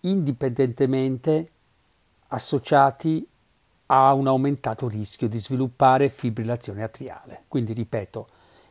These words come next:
ipertensione arteriosa, sovrappeso, fumo, consumo di alcol e sindrome d'apnea notturna sono fattori indipendenti per lo sviluppo della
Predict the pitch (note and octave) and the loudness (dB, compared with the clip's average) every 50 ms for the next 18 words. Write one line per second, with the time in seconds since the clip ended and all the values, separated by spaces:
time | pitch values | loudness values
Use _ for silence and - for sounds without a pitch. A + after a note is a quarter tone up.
0 | _ _ - A#2+ - - A#2+ - - A#2+ G#2+ - D3+ D3+ D3+ C#3+ - D#3+ C#3+ C#3+ | _ _ -12 -8 -6 -6 -6 -4 -6 -6 -4 0 2 2 2 4 4 2 2 4
1 | C#3+ C3+ A2+ G#2+ G#2+ - G#2+ A#2 C3 - _ _ _ _ _ _ - - D3 C3+ | 4 4 4 2 0 -6 -10 -16 -18 -20 _ _ _ _ _ _ -4 -2 2 6
2 | C3+ C#3 C#3 - - D3 B2+ A2+ G#2 - - A2 A2+ - _ _ _ _ - - | 6 6 6 6 6 4 6 4 2 -2 -8 -14 -14 -16 _ _ _ _ -20 -20
3 | - - E3+ F3 D#3+ C3+ A#2 A2 G#2 G#2+ - _ _ _ _ _ _ _ _ _ | -4 2 4 4 6 4 4 0 -2 -6 -10 _ _ _ _ _ _ _ _ _
4 | _ - D3 B2+ A#2+ - - E3+ D#3 D3+ C3+ C#3 D3+ D3+ D3 C3+ B2 G#2+ G#2+ - | _ -2 -2 -2 0 0 2 2 2 4 4 6 8 10 10 10 8 6 2 -4
5 | - - G#2+ G#2+ - _ - - - - - - F3+ E3+ D#3+ C3+ C#3+ C3+ A#2+ A#2 | -8 -8 -8 -8 -10 _ -10 -10 -10 -6 -2 0 2 2 2 2 2 0 0 0
6 | A2+ A2 A2+ - _ _ _ _ - - A#2 B2+ A#2+ A#2 - C3+ D3 D3+ C#3+ C3+ | -2 -4 -6 -10 _ _ _ _ -10 0 4 4 4 4 2 2 2 4 4 4
7 | C#3+ D#3 D3+ - - F3+ F3+ E3+ D#3+ E3+ F3 F3 F3 E3+ - - - F3 D3+ C#3 | 2 0 0 0 0 2 2 4 4 2 2 2 2 2 0 -2 0 2 2 4
8 | C3 - - - D3 C#3+ - _ - G3+ F#3+ F3+ G3 - - _ _ - A3+ A#3 | 2 0 -2 -2 -2 -2 0 _ 6 6 8 6 6 2 -2 _ _ 0 2 4
9 | A3+ G#3+ F#3 E3 F#3+ E3 - F3 E3 E3+ E3 D3 E3+ D3+ A#2 A2+ G#2+ - - D3 | 4 2 2 0 0 0 2 2 2 2 2 2 2 2 2 0 -4 -2 0 0
10 | C3+ A#2+ - _ _ _ _ _ _ _ _ _ _ - D#3+ D3 C#3 C#3 C#3 E3+ | 0 0 -4 _ _ _ _ _ _ _ _ _ _ 8 10 10 12 10 8 4
11 | - _ - C#3 B2+ G#2+ B2 D3 C3+ A2 G#2 G2 - - A2 G#2 - _ _ - | 0 _ -2 0 0 2 2 2 2 2 0 -4 -6 -8 -8 -8 -8 _ _ -10
12 | A#2+ G#2 G#2 G#2 G#2 G#2+ | -8 -8 -6 -6 -6 -8